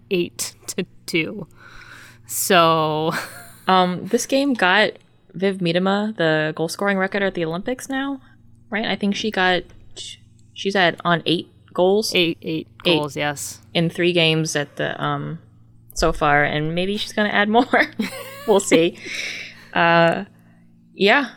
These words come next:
Speaker 2: I think that it kind of, I, I take away more on China than I do from the Netherlands on this, though, honestly,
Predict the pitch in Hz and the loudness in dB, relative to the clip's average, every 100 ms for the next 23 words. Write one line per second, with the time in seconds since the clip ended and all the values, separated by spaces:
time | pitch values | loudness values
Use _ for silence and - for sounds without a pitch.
0 | - _ _ - - - 180 202 220 240 | -20 _ _ -20 -20 -4 2 4 4 4
1 | 240 226 - _ _ _ _ - 214 208 | 0 -4 -8 _ _ _ _ 0 2 2
2 | - - 202 190 175 175 165 - _ _ | -4 -16 -2 2 4 4 4 0 _ _
3 | _ _ - - _ _ _ _ _ _ | _ _ -12 -12 _ _ _ _ _ _
4 | _ _ _ _ _ _ _ _ _ _ | _ _ _ _ _ _ _ _ _ _
5 | _ _ _ 208 202 - - 220 254 254 | _ _ _ 4 4 2 -2 0 2 0
6 | - 208 196 - 190 - 196 214 214 196 | -2 -4 -6 -4 -4 -2 -2 0 2 2
7 | 180 160 165 - 147 156 - 143 - - | 2 0 0 -2 -2 -2 -2 -2 -2 -2
8 | 156 143 139 - 147 135 131 135 131 127 | 0 0 -2 -2 -2 0 0 -2 -2 -4
9 | 90 - 101 - 87 98 - - - - | -8 -8 -8 -8 -8 -6 -6 -8 -8 -8